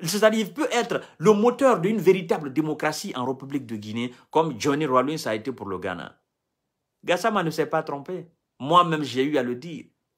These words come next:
Plein d'autres personnes ont eu la même, la même vision. Je crois que M. Gassama, ce qu'il a écrit en français, je crois que si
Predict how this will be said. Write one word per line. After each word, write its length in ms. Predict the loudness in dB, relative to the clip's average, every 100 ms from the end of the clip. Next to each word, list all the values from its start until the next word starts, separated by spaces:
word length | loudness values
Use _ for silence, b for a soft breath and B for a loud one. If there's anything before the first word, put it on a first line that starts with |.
| _ _ _ 2
Plein 200 | 2 4
d'autres 300 | 2 0 -4
personnes 420 | -4 -2 -2 0
ont 160 | 0 0
eu 260 | -2 -4
la 140 | -4 -4
même, 240 | -4 -2
la 120 | 0
même 160 | 0 -2
vision. 440 | -4 -6 -6 -10 _ _ _ _ _ _ _ _ _
Je 120 | -10
crois 280 | -4 0 -2
que 380 | 0 -2 -2 -6 _ b b b b b b b b b b _ _ _ _
M. 240 | -4 0 4
Gassama, 840 | 4 6 2 4 4 4 0 -8 _ _ _ _ B B B B
ce 160 | -4 -4
qu'il 220 | 0 2
a 60 | 2
écrit 300 | 0 0 2
en 120 | 0
français, 580 | -2 -2 -2 -8 -8 -12 _ _ _ _ _ _ _ _ _ -20 -6
je 100 | -6
crois 260 | 2 2 4
que 180 | 0
si 540 | -2 -4 -4 -2 -4